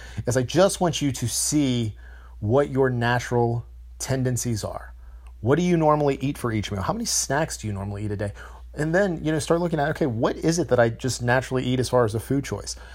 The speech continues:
I don't want you labeling any of these foods good or bad, because they're not. The, the good or bad reflection on food is all relative. You gotta have something specific that you're comparing it to.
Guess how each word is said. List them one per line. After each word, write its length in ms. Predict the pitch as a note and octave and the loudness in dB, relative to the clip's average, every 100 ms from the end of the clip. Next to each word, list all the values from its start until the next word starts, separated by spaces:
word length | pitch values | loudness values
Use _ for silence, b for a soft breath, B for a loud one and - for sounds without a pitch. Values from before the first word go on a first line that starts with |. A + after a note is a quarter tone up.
| B B - | B B -2
I 80 | C3 | 2
don't 220 | C3+ D#3+ | 6 4
want 180 | D#3+ - | 4 2
you 100 | C#3+ | 4
labeling 520 | C3 C3+ C#3+ C3+ A#2 | 6 6 6 2 2
any 240 | B2 D3+ D3 | 2 4 4
of 100 | A2+ | 4
these 220 | A#2 - | 0 0
foods 260 | B2 A#2 | 0 0
good 180 | - B2+ | 2 4
or 120 | A#2 | 4
bad, 440 | G2+ A2+ - - - - - | 4 2 2 -2 -16 -18 -18
because 240 | - C#3+ B2+ | 0 2 4
they're 120 | A2+ | 2
not. 320 | B2 B2 - C3 - b b b b b | 2 0 -4 -12 -14 b b b b b
The, 120 | G#2+ G#2+ - | -6 -6 -8
the 320 | A#2+ A#2+ B2 | -8 -2 -2
good 180 | B2 G3 | 6 6
or 100 | G3+ | 8
bad 440 | C3+ C#3 C#3+ A#2 - - | 6 8 8 4 -4 -2
reflection 500 | B2 - C#3 - B2+ | 0 4 4 4 0
on 140 | A#2 | 0
food 260 | G#2+ C3+ C3 | 2 2 2
is 120 | A2 | 4
all 140 | A#2+ G#2+ | 4 4
relative. 440 | A#2+ G#2 G2+ G#2 | 2 0 -4 -4
You 80 | C#3 | 6
gotta 160 | G3 | 6
have 100 | G#3+ | 6
something 240 | F3 D#3 C3+ | 2 0 0
specific 680 | - A#2 - D3 A#2 G2+ - B B B - | 0 2 4 2 0 -6 -10 B B B -2
that 80 | C#3 | 2
you're 120 | C#3 | 2
comparing 460 | C#3 B2+ F3 C3+ | 2 4 6 4
it 100 | G2 - | -2 -6
to. 260 | - B2 | -8 -8